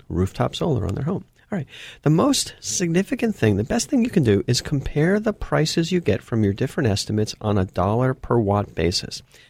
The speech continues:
not on an absolute basis. So don't say, you know, "One installer gave us a quote of eighteen thousand and one gave us a quote for fourteen thousand and one gave us a quote for twenty-one thousand." It may be that that fourteen thousand dollar quote's not the cheapest one. So, for example, when you buy a car,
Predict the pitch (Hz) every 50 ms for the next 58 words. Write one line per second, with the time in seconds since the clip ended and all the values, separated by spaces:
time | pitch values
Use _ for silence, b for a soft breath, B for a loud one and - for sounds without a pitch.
0 | b - 127 143 165 196 233 240 240 233 220 202 - - 147 151 151 - - 139
1 | 123 110 113 107 98 - - - - - - - - B B B B B B B
2 | - 160 147 143 170 208 226 202 - - 156 147 135 135 135 131 127 120 117 107
3 | 101 104 117 127 127 120 110 - - 117 117 117 117 110 107 113 113 104 107 -
4 | - 104 - - 117 110 107 107 107 98 104 104 101 - - 113 101 101 - 101
5 | 98 104 104 - 110 104 101 104 98 101 104 104 98 104 101 - - 101 - -
6 | - 104 92 - - 98 - - 98 95 101 - 113 104 98 104 98 98 98 98
7 | - 104 95 92 92 92 98 101 101 101 98 104 87 - - - 107 104 - -
8 | 98 - - 101 101 101 95 98 95 95 - 101 92 87 87 - 92 92 B B
9 | B B B B - 143 135 165 208 233 208 214 202 180 160 - 151 147 - -
10 | - 143 - - 139 131 135 127 131 - 131 123 120 - - - - - - -
11 | - - - - - - - 131 131 - - - - 123 123 - B B B B
12 | B B - - - - - - - - 254 226 - 311 262 - 104 104 123 160
13 | 220 294 - 302 190 113 90 - - - 123 98 76 87 110